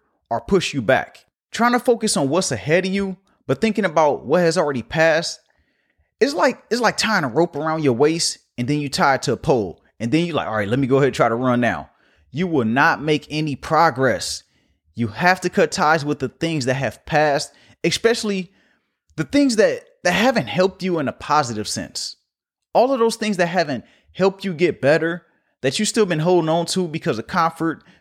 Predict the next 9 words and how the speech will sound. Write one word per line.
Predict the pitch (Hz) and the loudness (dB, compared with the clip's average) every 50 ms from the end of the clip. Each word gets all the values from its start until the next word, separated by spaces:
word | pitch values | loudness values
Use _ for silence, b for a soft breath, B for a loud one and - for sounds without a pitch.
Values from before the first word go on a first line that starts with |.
| b | b
because | - 127 - 180 143 | -10 -4 0 0 0
of | 131 131 | 0 -2
familiarity, | - - 131 151 170 165 151 139 147 156 160 156 156 156 156 151 b b b b | -2 -4 -2 0 0 2 2 4 4 6 4 4 2 0 -4 -10 b b b b
and | b - - | b -4 -2
for | - 196 | 2 2
whatever | 214 214 233 226 156 131 | 4 4 4 2 4 4
other | 170 180 170 147 | 4 4 4 2
reasons, | 127 147 156 135 101 92 - - - - _ _ _ _ _ _ | 2 0 0 0 -2 -4 -8 -10 -12 -12 _ _ _ _ _ _
you | - 107 | -12 -12